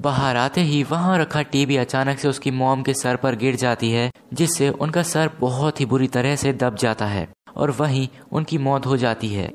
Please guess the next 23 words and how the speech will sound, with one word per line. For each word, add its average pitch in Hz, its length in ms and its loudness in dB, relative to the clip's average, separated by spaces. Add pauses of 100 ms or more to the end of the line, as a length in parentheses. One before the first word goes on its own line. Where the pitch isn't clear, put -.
इससे 160 280 0
एंड्रे 156 320 2
बहुत 151 320 0
दुखी 143 300 0
था। 120 280 -2 (160)
फिर 156 180 2
एंड्रे 156 340 2
एक - 180 0
सीडी 147 240 2
लगाकर 139 480 2
बाहर 139 320 0
के 143 120 -2
हालात 127 320 0
देखता 127 360 0
है। 123 240 0 (240)
वहां 175 180 2
कुछ 180 240 0
ज़ॉम्बीज 143 460 2
उसका 147 240 -2
इंतजार 135 400 0
कर 131 200 0
रहे 110 240 2
थे, 98 180 -2